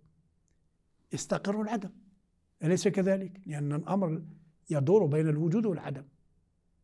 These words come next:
فرضا تسامحا. نعم.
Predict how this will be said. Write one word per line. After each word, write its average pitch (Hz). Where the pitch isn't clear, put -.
فرضا 262
تسامحا. 196
نعم. 160